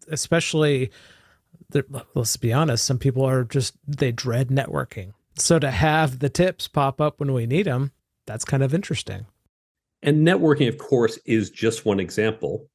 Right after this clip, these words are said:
Speaker 1: Mm-hmm.
Speaker 2: Now, one area where we've actually done this reasonably well for years is our cookbooks. If you think about cooking,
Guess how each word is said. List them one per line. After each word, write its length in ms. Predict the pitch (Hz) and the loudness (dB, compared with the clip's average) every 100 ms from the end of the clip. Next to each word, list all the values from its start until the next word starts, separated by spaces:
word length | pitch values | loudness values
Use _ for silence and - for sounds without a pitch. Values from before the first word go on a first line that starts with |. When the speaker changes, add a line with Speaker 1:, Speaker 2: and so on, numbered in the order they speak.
| - | -2
Speaker 1:
Mm-hmm. 220 | 117 87 | -2 0
Speaker 2:
Now, 100 | 117 | 0
one 320 | 135 135 175 | 2 4 6
area 360 | 196 147 156 151 | 6 4 6 8
where 140 | 135 | 8
we've 160 | 139 143 | 6 4
actually 580 | 214 262 - 208 156 139 - _ _ - | -2 -2 2 2 2 -4 -14 _ _ 0
done 200 | 170 190 | 4 4
this 200 | 175 143 | 2 4
reasonably 360 | 147 156 151 139 | 2 4 4 4
well 220 | 131 131 | 4 2
for 180 | 131 120 | 2 -2
years 540 | 135 185 113 120 123 - _ _ | 2 4 4 2 -2 -16 _ _
is 220 | 131 127 | -2 0
our 200 | 156 139 | 2 0
cookbooks. 880 | - - 202 202 - - - - - _ _ _ _ - - _ - | -4 -4 -4 -2 -2 -2 -6 -18 -18 _ _ _ _ -20 -20 _ 2
If 260 | 143 147 | 2 2
you 100 | 170 | -2
think 340 | 139 - 196 196 | -2 0 0 2
about 380 | 156 147 139 | 0 0 0
cooking, 580 | - 185 185 110 78 113 | -4 -4 -2 -2 -2 -6